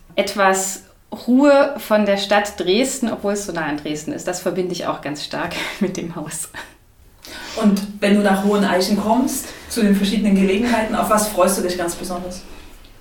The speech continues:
Speaker 1: Ich finde hier zum einen das ganze Haus personal sehr freundlich.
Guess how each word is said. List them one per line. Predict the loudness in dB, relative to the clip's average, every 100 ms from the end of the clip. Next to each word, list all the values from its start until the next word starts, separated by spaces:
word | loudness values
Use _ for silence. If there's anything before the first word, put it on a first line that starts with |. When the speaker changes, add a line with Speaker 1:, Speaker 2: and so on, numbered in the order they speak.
| -20 -20 -20 _ _
Speaker 1:
Ich | 0 0
finde | 4 4 4
hier | 2 2 4 0 -4
zum | -2 -2
einen | 2 2 2
das | 0
ganze | 0 0 0 4
Haus | 4 4 0
personal | 0 2 0 0 0
sehr | 0
freundlich. | 0 0 2 0